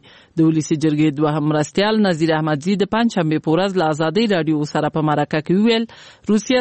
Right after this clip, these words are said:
ځکه باید له تروریزم سره د مبارزې په برخه کې له افغانستان سره همکاري وکړي چې په دغه هیواد کې ناامني د سیمې د هیوادونو پر وضعیت هم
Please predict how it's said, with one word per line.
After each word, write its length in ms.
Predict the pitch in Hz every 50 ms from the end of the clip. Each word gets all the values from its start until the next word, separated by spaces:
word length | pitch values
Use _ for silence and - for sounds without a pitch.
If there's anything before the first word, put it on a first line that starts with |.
| 233 220
ځکه 220 | 240 233 240 233 208
باید 280 | 226 220 226 220 - 190
له 120 | 180 175 -
تروریزم 440 | 180 170 190 185 226 226 226 202 170 -
سره 200 | 170 156 156 151
د 120 | 143 156 160
مبارزې 520 | 160 143 160 156 151 143 139 143 156 147 -
په 120 | 156 - 180
برخه 220 | 190 208 - 226
کې 140 | 202 - 233 226
له 40 | 214 208 202
افغانستان 540 | - 196 196 196 185 - - 208 214 208 -
سره 200 | 214 185 170 156
همکاري 340 | 156 151 - 156 151 151 165 180
وکړي 280 | 220 226 - 226 254 226 -
چې 100 | 254 233 233 - - - - - - _ _
په 140 | - 185 175
دغه 220 | 196 185 190 202 214
هیواد 280 | 226 226 240 240 240 - -
کې 180 | 240 233 214 202
ناامني 380 | 175 156 156 160 175 190 208 196 170
د 100 | 180 170 -
سیمې 200 | - 254 240 208 156 151
د 120 | 151 151
هیوادونو 440 | 156 147 151 151 147 151 147 156 151 -
پر 160 | - 151 147 151
وضعیت 400 | 151 151 143 185 196 214 - 214 226
هم 100 | 220